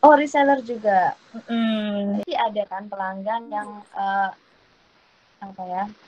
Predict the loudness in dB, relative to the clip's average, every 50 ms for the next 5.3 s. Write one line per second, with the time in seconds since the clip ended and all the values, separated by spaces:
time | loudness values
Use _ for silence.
0 | _ _ _ -20 _ _ _ _ -14 -4 -2 0 2 4 4 2 2 0 -4 -4
1 | -2 0 2 2 2 2 2 0 -4 -6 -6 -10 -10 -10 -12 -14 -12 -6 -4 0
2 | 2 2 2 0 -2 -6 _ -20 -20 -18 -16 -14 -12 -10 -10 -10 -8 -8 -6 -2
3 | -2 -2 -2 -2 -4 -8 -6 0 2 2 2 2 -2 -6 -8 -2 0 2 2 2
4 | 2 2 2 2 4 4 6 6 6 4 4 4 2 2 2 2 0 -2 -4 -6
5 | -8 -4 -2 -2 -2 -2